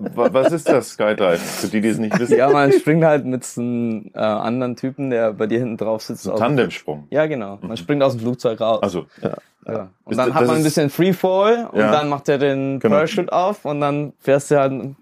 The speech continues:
Speaker 2: darfst du auch noch selber steuern
Speaker 1: Ja.
Speaker 2: und dann fliegst du halt langsam runter. Das ist schon mega, ey.
Speaker 1: Ja. Ja, ich hatte mal Parachuting in,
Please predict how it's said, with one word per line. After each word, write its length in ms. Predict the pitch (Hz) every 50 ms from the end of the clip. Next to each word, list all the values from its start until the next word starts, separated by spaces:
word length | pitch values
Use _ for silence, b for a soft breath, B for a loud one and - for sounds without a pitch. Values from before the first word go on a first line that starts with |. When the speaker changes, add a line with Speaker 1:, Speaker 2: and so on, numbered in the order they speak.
| _ -
Speaker 2:
darfst 240 | 127 131 - -
du 40 | 135
auch 120 | 120 123 127
noch 120 | 131 123
selber 440 | - 135 131 127 131 123 120 107 - - -
steuern 520 | 117 - - 123 123 139 147 160 170 175 B B B B B B
Speaker 1:
Ja. 80 | 101
Speaker 2:
und 60 | 101 117
dann 160 | 123 123 117
fliegst 280 | - 143 135 - -
du 60 | - 123
halt 100 | 120 117
langsam 320 | 120 123 117 - 120 107
runter. 280 | 107 110 123 120 - 98
Das 220 | 98 98 95 -
ist 40 | -
schon 360 | - - 98 98 98 95 95 _ _ _ _ _ _ -
mega, 320 | - 117 110 101 95 -
ey. 240 | - - - - 113 _ _ _ - -
Speaker 1:
Ja. 320 | 104 104 101 98 98 101 101 _ b b b b b b b b
Ja, 80 | 113 107
ich 100 | 101 -
hatte 140 | 113 104 110
mal 120 | 107 104
Parachuting 680 | 101 - 110 110 117 113 110 - 117 101 107 107 101 101
in, 380 | 98 95 95 92 92 90 -